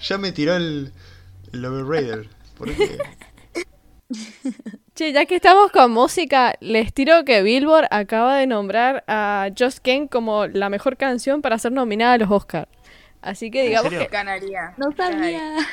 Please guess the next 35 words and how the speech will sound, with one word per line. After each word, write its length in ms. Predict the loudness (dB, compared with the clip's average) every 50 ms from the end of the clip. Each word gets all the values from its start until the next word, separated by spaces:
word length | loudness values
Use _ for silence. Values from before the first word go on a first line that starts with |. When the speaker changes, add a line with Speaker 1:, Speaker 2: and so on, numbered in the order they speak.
| -4 -4 -2 -2
Speaker 2:
yo 80 | -4
estoy 220 | -4 0 0 2 2
manifestando 680 | 4 2 2 4 4 4 4 6 4 4 4 4 2
Speaker 1:
Pobre. 120 | 4 4
Speaker 2:
que 100 | 4 4
Ryan 360 | 6 6 6 6 6 6 4
canta 300 | 4 4 4 4 4 0
en 100 | 0 0
vivo, 420 | 0 0 0 2 2 2 2 0 0 -4
así 320 | -6 -6 -6 -8 -10 -8
que 140 | -2 2 6
Speaker 1:
Sí, 500 | 6 6 6 4 -6 -6 -2 -2 0 0
no, 340 | 0 0 0 -2 -2 -4 -4
no, 260 | -4 -4 -4 -4 -6 -8
es, 380 | -8 -10 -10 -10 -12 -12 -14 -18 -20 -20 -20 -20 -20 -16 -4
ojo, 460 | 0 0 0 0 -2 -8 -8 -10 -14 _ _ _ _ _
ojo 260 | -8 -6 -4 -4 -2
con 80 | 0 0
Speaker 3:
Eso 220 | 0 0 0 -4
Speaker 1:
esto. 80 | -6 -6
Speaker 3:
sí 120 | -8 -12 -12 -12
se, 380 | -6 -4 -4 -4 -4 -6 -8 -2
le 80 | 2 2
haría 260 | 2 2 0 -6 -8
merecedor 520 | -8 -10 -10 -10 -12 -12 -14 -14 -14 -14 -16
del 160 | -18 -18 -16
Oscar, 480 | -18 -20 -20 -18 -12 -12 -12 -12 -12 _ _ _ _ _ _ -20 _ _ -16
no 120 | -12 -10
Speaker 1:
Yo, 160 | -6 -2 0 0
Speaker 3:
por 80 | 2 2
La 80 | 0 -2
La 80 | -4
Land. 280 | -8 -12 -16 -16 -18 -20 -20 -20 -20 -20 _ -16 -16
<laughs> 960 | -16 -14 -14 -10 -4 -4 -4 -4 -4 -18 -20 _ -20 -20 -20 _ -20 -20 -20
Speaker 1:
eh, 220 | -20 -20 -20 -20